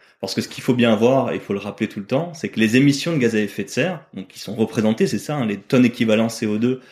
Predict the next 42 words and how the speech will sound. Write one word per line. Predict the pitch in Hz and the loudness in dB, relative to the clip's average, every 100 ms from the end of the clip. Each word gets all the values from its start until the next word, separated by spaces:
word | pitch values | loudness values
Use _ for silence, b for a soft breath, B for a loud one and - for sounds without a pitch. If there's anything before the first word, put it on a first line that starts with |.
| B B | B B
ça | 104 | -4
représente | 98 110 117 - | 0 2 0 0
les | 98 113 | 2 4
émissions | 127 123 - 131 | 6 4 0 -2
de | |
gaz | 113 | 0
à | 107 | -2
effet | 104 104 | -4 -6
de | |
serre | - 117 - | -6 -8 -8
qui | - 95 | -12 -10
viennent, | 98 139 151 - b b - | -2 0 0 -6 b b -10
euh, | 101 98 85 | -6 -4 -4
de | 101 | -2
l'humanité. | 101 104 104 101 220 - - | 2 2 2 0 -4 -4 -8
Donc | 104 | -6
ça | - | -4
peut | 98 104 | -2 -2
être | 98 - - | -2 -6 -8
le | 98 | -2
dioxyde | 110 104 - | 0 0 0
de | 110 | -2
carbone, | 107 107 117 123 | 2 2 4 4
le | 107 | 2
C | - 107 | 0 2
O | 110 | 4
deux | 113 | 2
qu'on | 104 | 0
connaît | 101 92 95 | -6 -6 -2
bien, | 110 170 | 0 0
mais | 123 | -4
ça | - | -8
peut | 95 | -10
être | 95 | -6
d'autres | 101 120 | 0 2
gaz | 120 110 | 4 2
à | |
effet | 98 - | 2 -4
de | - | -10
serre, | 120 147 - | -8 -8 -8
comme, | 98 | -10
euh, | 92 | -10